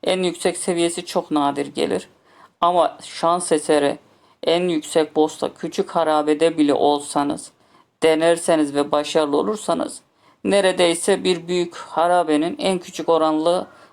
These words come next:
altınını vurmuş kadar olursunuz. Sekiz yüz K, dokuz yüz K bu civarlarda, yani sekiz yüz bin, dokuz yüz bin civarında altın verebiliyor. Küçükte de yüz bin ile dört yüz bin arasında değişebiliyor bu roller. Bu şekilde,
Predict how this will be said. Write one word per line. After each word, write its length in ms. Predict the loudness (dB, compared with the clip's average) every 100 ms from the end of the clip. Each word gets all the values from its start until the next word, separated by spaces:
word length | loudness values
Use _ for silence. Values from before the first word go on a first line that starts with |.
| -2
altınını 460 | 0 0 -2 -2 0
vurmuş 360 | 2 0 -2
kadar 260 | -2 0 0
olursunuz. 460 | 0 -6 -10 -10
Sekiz 360 | -4 -2 -2 -4
yüz 180 | -6 -4
K, 220 | -4 0
dokuz 280 | 0 0 -6
yüz 140 | -8
K 260 | -6 -4 -6 -14 -20 -20 _ -6
bu 100 | 0
civarlarda, 600 | 2 2 2 0 2 2
yani 300 | 2 0 -6
sekiz 320 | -6 -4 -4
yüz 180 | -4 0
bin, 160 | 0
dokuz 280 | 0 -2 -8
yüz 100 | 0
bin 120 | 0
civarında 540 | 0 0 0 0 2 2
altın 340 | 2 0 0
verebiliyor. 560 | 2 2 2 2 0 -4 -14 -20 _ _ -6
Küçükte 480 | -6 -6 -2 0
de 60 | 0
yüz 320 | 0 -2 2
bin 120 | 2
ile 180 | 4 4
dört 240 | 2 0 -4
yüz 160 | -2
bin 80 | 0
arasında 600 | 2 0 -2 0 0 0
değişebiliyor 680 | -2 0 -2 0 2 2 2
bu 80 | 0
roller. 340 | 0 2 0 -2 _ _ _ _ _
Bu 100 | -4
şekilde, 640 | 0 -2 -2 0 0 0